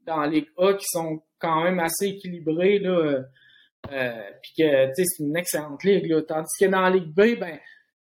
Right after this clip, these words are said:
les deux premiers trios, les meilleures équipes, la troisième ligne est quand même pas pire, mais après ça, tu sais, c'est des jeunes, puis, euh, ça, ça grind, puis tout ça.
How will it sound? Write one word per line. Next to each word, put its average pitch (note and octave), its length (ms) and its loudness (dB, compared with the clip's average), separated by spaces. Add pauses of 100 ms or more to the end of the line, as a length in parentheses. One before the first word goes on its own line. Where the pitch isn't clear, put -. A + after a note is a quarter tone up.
(240)
les F#3 120 -12
deux A3 160 4
premiers A3 280 0
trios, A3+ 520 -4
les G3+ 100 -2
meilleures G3 340 -6
équipes, A3+ 380 -6 (140)
la F3+ 100 -4
troisième G3+ 480 2
ligne G#3+ 160 -6
est G3 140 -10
quand F#3+ 200 -6
même G3+ 280 -6
pas F#3+ 240 4
pire, A#3+ 300 6
mais F#3 100 0
après F3 400 0
ça, A3+ 180 2
tu A3 80 -4
sais, A3 200 -2
c'est F#3+ 260 -10
des F#3 240 -2
jeunes, F3+ 580 0
puis, E3+ 260 0
euh, D3+ 220 4 (220)
ça, - 260 -14
ça E3 220 -6
grind, F3 460 0
puis - 100 -20
tout F#3 140 0
ça. A3 280 4